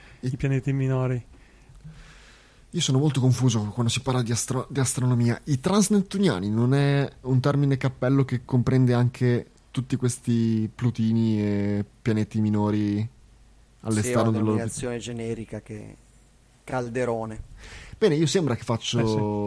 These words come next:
Speaker 2: sì.
Speaker 1: che do notizie a caso. In realtà stimolo Paolo Amoroso a colmare le mie lacune e quelle della, e,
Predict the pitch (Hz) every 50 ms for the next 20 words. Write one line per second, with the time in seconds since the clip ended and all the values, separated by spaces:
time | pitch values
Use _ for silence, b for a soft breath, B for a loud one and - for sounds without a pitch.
0 | 101 101 104 104 104 110 107 120 120 113 - 127 117 - 127 117 135 127 110 101
1 | 113 135 151 160 135 - 127 120 117 - - 131 123 117 120 123 120 - 113 107
2 | 107 113 123 127 110 101 101 101 110 110 101 - - 113 107 104 101 101 104 104
3 | 101 104 104 98 98 - - 104 101 101 104 104 - - 110 - - 110 104 101
4 | 101 101 95 - - 107 110 107 107 98 98 92 76 67 101 113 113 110 - 160
5 | 160